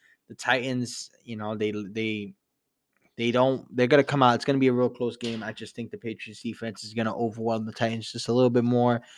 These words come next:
Without A J Brown and Derrick Henry, this is, that's a tough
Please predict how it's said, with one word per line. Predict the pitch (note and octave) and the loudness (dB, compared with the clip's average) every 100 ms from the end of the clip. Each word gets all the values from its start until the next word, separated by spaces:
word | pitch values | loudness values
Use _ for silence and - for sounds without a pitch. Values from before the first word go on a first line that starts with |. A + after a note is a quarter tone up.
| - _ | -20 _
Without | G#2+ A#2 A2+ | 4 6 6
A | B2+ | 2
J | A#2+ | 0
Brown | A2 A2+ A#2 A2+ | 0 2 2 0
and | A2+ | -2
Derrick | A#2 A2+ - | -2 -2 -4
Henry, | A2+ A2 A2 | -8 -6 -6
this | G#2+ - | -6 -8
is, | G#2 | -12
that's | - G#2+ - | -10 -12 -12
a | |
tough | G2 A2+ G#2 | -2 -2 -2